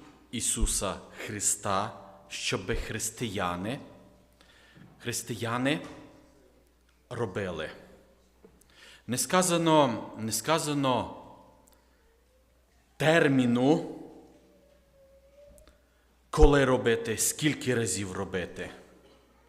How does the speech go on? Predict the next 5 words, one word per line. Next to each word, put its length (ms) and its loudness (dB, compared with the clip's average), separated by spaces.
але 220 -2
сказано 640 0
це 540 -2
робити. 600 -2
Учні, 580 0